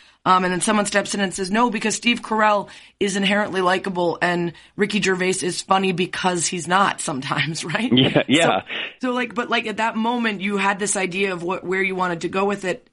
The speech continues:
Speaker 1: Do you have to sort of have that quality of being able to pivot, uh, in order to make it in this business?
Speaker 2: Yeah, I think you do. And, and, like, there's a, there's a difference between a pivot and a, and a sort of, like, m-,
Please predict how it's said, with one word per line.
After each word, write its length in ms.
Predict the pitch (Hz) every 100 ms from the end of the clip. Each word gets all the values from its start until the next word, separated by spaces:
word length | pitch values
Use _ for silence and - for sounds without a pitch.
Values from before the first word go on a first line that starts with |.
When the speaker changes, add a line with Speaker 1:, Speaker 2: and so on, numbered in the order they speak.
| 180
Speaker 1:
Do 120 | 170
you 80 | 196
have 260 | 185 202 -
to 180 | 185 -
sort 200 | - 185
of 80 | 156
have 240 | 147 175
that 180 | 175 151
quality 400 | 185 185 196 180
of 120 | 165
being 260 | 170 170 165
able 220 | 160 165
to 120 | -
pivot, 400 | - 180 185 196 - - - -
uh, 140 | 160 156
in 100 | 180
order 180 | 170 170
to 140 | 165
make 240 | 151 165
it 60 | 247
in 100 | 254
this 140 | 269
business? 460 | - 269 269 285 - _ _ _ - _ -
Speaker 2:
Yeah, 400 | 139 247 180 131
I 120 | 170
think 160 | 302 294
you 80 | 180
do. 480 | 147 165 120 85 -
And, 220 | 127 135 139 -
and, 200 | 131 143
like, 280 | 147 139 -
there's 240 | 160 143
a, 200 | 151 147 - _
there's 180 | 147 143
a 40 |
difference 440 | 143 - 202 262 202
between 320 | 180 - 151
a 60 | 127
pivot 460 | - 147 120 120 -
and 180 | 104
a, 340 | 95 92 92 85 _
and 160 | 98 98
a 80 | 95
sort 160 | - 98
of, 140 | 92
like, 280 | 90 85 85 - _ _ _ _ _ _ _
m-, 100 | -